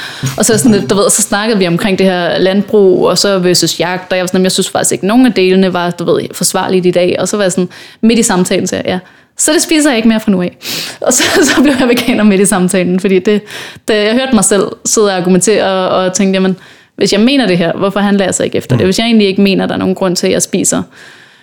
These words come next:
Speaker 1: øh, kød, hvis jeg egentlig ikke mener, der er nogen grund til, at folk skulle ja-, jage, så jeg får mad, eller at folk skulle opdrætte dyr, så jeg får mad, hvorfor støtter jeg det så?"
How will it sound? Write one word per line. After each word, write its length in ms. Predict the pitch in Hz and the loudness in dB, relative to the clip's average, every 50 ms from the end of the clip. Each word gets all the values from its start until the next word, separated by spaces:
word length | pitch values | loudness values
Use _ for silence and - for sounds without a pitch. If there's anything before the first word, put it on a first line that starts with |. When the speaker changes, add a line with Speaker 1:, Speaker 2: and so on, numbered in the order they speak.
| _ _ _ - - | _ _ _ -2 0
Speaker 1:
øh, 460 | 190 185 180 170 170 170 170 170 185 - | 0 0 0 0 0 0 0 -2 -4 -2
kød, 240 | - 196 190 185 | 0 2 2 2
hvis 160 | 180 185 180 - | 2 2 2 2
jeg 60 | 202 | 0
egentlig 140 | 196 190 190 | 2 2 2
ikke 120 | 190 196 | 2 2
mener, 220 | 208 208 196 190 | 2 2 2 0
der 80 | 185 175 | 0 2
er 40 | 180 | 2
nogen 180 | 185 180 185 | 2 2 2
grund 220 | 180 - 190 180 175 | 0 0 -2 -2 -2
til, 140 | - - 190 | 0 0 0
at 380 | 180 - - 180 175 - - - _ _ _ _ _ _ _ _ _ _ - - _ - - | 0 0 0 -4 -4 -8 -14 -18 _ _ _ _ _ _ _ _ _ _ -20 -20 _ -20 -8
folk 240 | - - 196 - - | -4 -2 -2 -2 -2
skulle 240 | - - 180 175 | 0 2 2 2
ja-, 120 | 175 180 - - - - - - 196 | 2 2 0 -4 -6 -8 -4 -2 0
jage, 260 | 190 190 185 190 196 | 0 2 2 0 0
så 120 | 196 - | 0 0
jeg 140 | 190 185 180 | 0 0 0
får 100 | - 190 | 0 0
mad, 300 | 185 185 185 185 185 185 | 0 2 2 2 2 2
eller 260 | 185 180 180 180 180 180 | 2 2 2 2 0 0
at 240 | 160 - 180 180 - | -2 -2 -4 -4 -2
folk 180 | - 190 - | -2 -2 -2
skulle 380 | - - 180 180 180 185 180 - | 0 0 0 2 2 2 0 0
opdrætte 380 | - 185 180 - - 185 180 | -2 -4 -6 -4 -4 -2 -2
dyr, 240 | 175 - 202 196 - | 0 0 0 0 2
så 120 | - - 185 | 2 0 0
jeg 140 | 180 180 | 0 -2
får 80 | 180 185 | -2 -2
mad, 200 | 180 180 180 185 | -2 0 0 0
hvorfor 340 | 180 190 190 - 196 185 - _ _ _ _ - | 0 -2 -2 -2 -4 -6 -6 _ _ _ _ -12
støtter 380 | - - - - 185 185 180 175 | -12 -12 -4 0 0 0 0 0
jeg 120 | - 90 | -2 -4
det 80 | - - | -6 -6
så?" 200 | - - - - | -6 -6 -8 -10